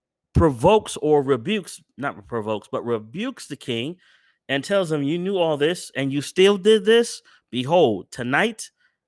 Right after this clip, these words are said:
mene, mene, tekel, upharsin. Your kingdom has been weighed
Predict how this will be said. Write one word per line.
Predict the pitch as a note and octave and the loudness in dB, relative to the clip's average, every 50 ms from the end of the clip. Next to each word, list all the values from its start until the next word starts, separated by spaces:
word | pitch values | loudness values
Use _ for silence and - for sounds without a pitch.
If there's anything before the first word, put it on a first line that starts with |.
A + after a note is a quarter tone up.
| _ | _
mene, | - A#2 C#3+ F3 G3 G#3 G3+ G3+ | -6 -2 0 0 2 0 -2 -2
mene, | F#3 F3+ F#3 F#3 F#3+ F#3 | -2 -2 -2 0 -2 -4
tekel, | F3+ - F3+ E3 - - E3+ E3+ | -4 -6 -8 -8 -8 -8 -8 -8
upharsin. | D#3+ - - D3+ C#3+ D3 - - A#2+ F2+ - _ _ _ _ _ _ _ _ _ _ _ _ _ _ _ | -6 -2 0 0 0 0 -2 -6 -10 -12 -14 _ _ _ _ _ _ _ _ _ _ _ _ _ _ _
Your | G2+ A2 A2 | -6 -6 -6
kingdom | - - F#3+ G3+ G#3 G3+ G3+ G3 F#3 | -2 0 0 0 2 0 -2 -2 0
has | F3 D#3 C#3 B2 | 0 0 0 0
been | B2+ B2+ B2 A#2+ | -2 -2 -2 -2
weighed | B2+ C#3+ D3+ E3+ F3+ G3 G#3 G3+ G#3 F#3 | 0 0 0 0 -2 -4 -4 -8 -10 -14